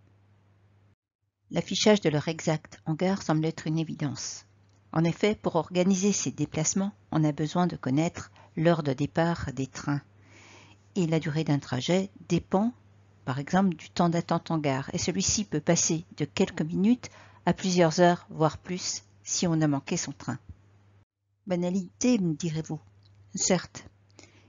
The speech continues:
Mais c'est en réfléchissant au problème de la synchronisation des horloges dans les différentes gares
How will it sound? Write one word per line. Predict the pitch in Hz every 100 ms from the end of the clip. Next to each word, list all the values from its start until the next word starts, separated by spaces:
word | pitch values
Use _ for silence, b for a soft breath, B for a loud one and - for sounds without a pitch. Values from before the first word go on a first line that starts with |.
| b _ _ _
Mais | 233 277 -
c'est | - 208 202
en |
réfléchissant | 190 247 - - 202 - 135 -
au | 175
problème | - 254 202 160 147
de | 135
la | 147
synchronisation | - 240 - 208 190 175 170 - 143
des | 131 147 185
horloges | 185 143 139 -
dans | 139
les | 135
différentes | 147 202 - 190 151 147
gares | 151 202 247